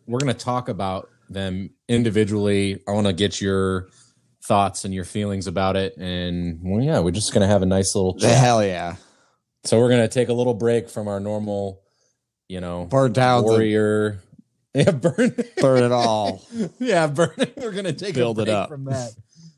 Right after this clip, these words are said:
Speaker 1: and we're gonna talk about Star Wars.
Speaker 2: Yeah.
Speaker 1: So yeah, we talked. I mean, we started off with the video games. Um, there's some good things in the works for the video games, and I gotta say, I'm gonna put this out there. Anyone that's listening, that's a Star Wars fan,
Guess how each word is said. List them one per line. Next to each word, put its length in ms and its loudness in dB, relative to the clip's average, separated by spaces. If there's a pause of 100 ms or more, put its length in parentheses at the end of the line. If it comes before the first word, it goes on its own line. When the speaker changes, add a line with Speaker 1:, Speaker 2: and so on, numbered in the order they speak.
(140)
Speaker 1:
and 80 -12
we're 140 -2
gonna 120 -2
talk 280 -4
about 440 -2 (520)
Star 500 -6
Wars. 420 -8
Speaker 2:
Yeah. 140 -4
Speaker 1:
So 100 2
yeah, 160 6
we 120 4
talked. 260 -4 (120)
I 180 -6
mean, 160 -4
we 80 -4
started 320 -6
off 260 -6
with 140 -14
the 80 -8
video 320 -4
games. 560 -8
Um, 500 -4 (560)
there's 180 0
some 140 0
good 220 0
things 260 0
in 60 -2
the 80 0
works 280 0
for 140 -8
the 80 -2
video 300 0
games, 440 -2
and 140 -6
I 80 0
gotta 260 0
say, 240 0
I'm 80 -2
gonna 140 -2
put 220 -4
this 180 -6
out 180 -2
there. 120 -2
Anyone 280 -2
that's 220 -8
listening, 480 -2 (1080)
that's 200 -4
a 40 -6
Star 300 2
Wars 300 -2
fan, 400 -8